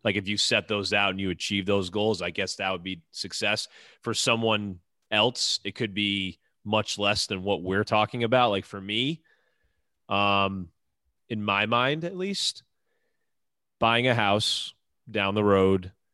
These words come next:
and being able to start a family and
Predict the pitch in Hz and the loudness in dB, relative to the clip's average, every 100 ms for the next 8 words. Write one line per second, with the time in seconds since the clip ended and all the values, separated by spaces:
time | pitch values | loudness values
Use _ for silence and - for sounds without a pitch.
0 | _ _ _ - 101 107 113 107 104 101 | _ _ _ -8 -6 -2 -2 0 0 0
1 | 104 92 - 101 98 95 92 92 92 85 | -2 -2 -2 0 0 -2 -2 -4 -4 -4
2 | - 104 101 - 101 98 95 95 95 90 | 0 2 2 0 0 0 0 0 0 -6
3 | _ _ - 90 90 90 87 87 87 - | _ _ -8 -4 -2 -2 -4 -6 -8 -8